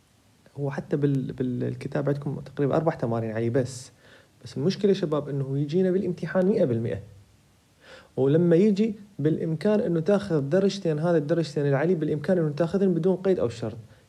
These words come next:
يعني مجرد إنه، آه، شوية تتدرب على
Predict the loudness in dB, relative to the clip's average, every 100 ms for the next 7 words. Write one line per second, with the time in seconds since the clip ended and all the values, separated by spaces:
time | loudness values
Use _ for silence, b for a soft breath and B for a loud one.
0 | -4 -2 0 4 4 4 2 0 2 0
1 | 0 B B B -4 2 2 2 0 -2
2 | -4 -6 -8 -10 -16 -20 -2 2 4 2
3 | 2 4 4 2 2 2